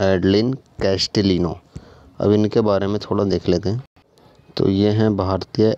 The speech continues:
एडलाइन कैस्टेलिनो। Basically इनके बारे में थोड़ी सी जानकारी याद रखिएगा, इनका बर्थ प्लेस कुवैत है।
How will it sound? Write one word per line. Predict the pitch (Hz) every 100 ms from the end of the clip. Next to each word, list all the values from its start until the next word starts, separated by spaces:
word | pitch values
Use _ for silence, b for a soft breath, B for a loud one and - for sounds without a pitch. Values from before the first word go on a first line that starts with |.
| -
एडलाइन | 101 98 95 95 98 117
कैस्टेलिनो। | - - - 101 98 - - 110 - 107 104 95 85 -
Basically | 98 104 120 123 123 127 - - -
इनके | 104 98 107
बारे | 95 95
में | 101
थोड़ी | 101 - 98
सी | 98
जानकारी | 95 92 92 92
याद | 92 90
रखिएगा, | 92 95 95 92 107 139 B B B B _
इनका | 98 98 - 117
बर्थ | 110 98 101 -
प्लेस | 120 98 101 107 - - _ -
कुवैत | 98 92 101 -
है। | - 87